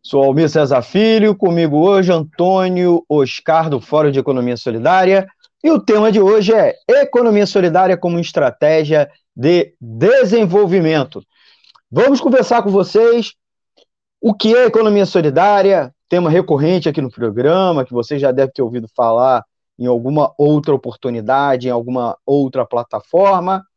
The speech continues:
mas também sua importância no contexto atual, em particular de desocupação, de queda na renda da, da população, como também suas possibilidades como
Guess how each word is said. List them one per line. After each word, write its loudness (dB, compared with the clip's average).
mas -2
também 0
sua 0
importância 0
no -2
contexto -2
atual, 2
em -8
particular -2
de -6
desocupação, -4
de -18
queda -2
na -4
renda -6
da, -8
da -6
população, -4
como -2
também 0
suas -2
possibilidades -2
como -4